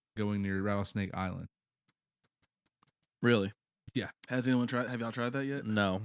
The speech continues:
Speaker 1: I have not been there. I can see the pictures they have up here from it, and it's, I, no.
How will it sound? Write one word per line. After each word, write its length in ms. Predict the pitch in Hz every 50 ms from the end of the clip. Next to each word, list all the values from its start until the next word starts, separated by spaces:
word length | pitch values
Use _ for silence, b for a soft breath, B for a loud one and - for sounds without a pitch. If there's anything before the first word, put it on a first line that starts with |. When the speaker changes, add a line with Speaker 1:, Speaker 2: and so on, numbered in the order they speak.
| 110 -
Speaker 1:
I 80 | 113 131
have 100 | 139 127
not 180 | 139 139 127
been 120 | 117 127 123
there. 100 | 120 113
I 60 | 113
can 100 | 117 113
see 140 | - - 139
the 100 | 120 113
pictures 320 | - 131 120 - 127 107
they 120 | 104 110 95
have 240 | 117 113 104 95
up 160 | 117 123 - -
here 180 | 110 104 101
from 240 | - - 104 98 98
it, 160 | 98 101 -
and 140 | 104 98 101
it's, 280 | 98 92 - - - - _ _ _ _ _ _ _ _ _ _ _ _ _ _ _ -
I, 100 | 76 - - _ _ _ _ _ -
no. 320 | 107 107 101 92 87 90